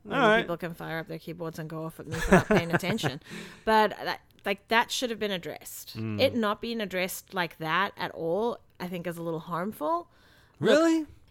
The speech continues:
Speaker 1: yes, I do think it's harmful. You've got majority of that theater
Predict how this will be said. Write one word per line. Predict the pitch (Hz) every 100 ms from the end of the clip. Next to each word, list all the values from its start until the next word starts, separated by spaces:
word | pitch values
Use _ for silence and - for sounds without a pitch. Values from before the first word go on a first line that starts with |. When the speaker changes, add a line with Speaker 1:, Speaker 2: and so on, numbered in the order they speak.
| -
Speaker 1:
yes, | 277 262
I | 226
do | 202 233
think | 247 214
it's | 202
harmful. | 190 220 233 135 87 202
You've | 208 190
got | 226 202 - - - - - _ _ _ _ _ _ _ _ _ _
majority | 202 196 - 196 180 262 294 311
of | - 208
that | 196 -
theater | - 196 247 330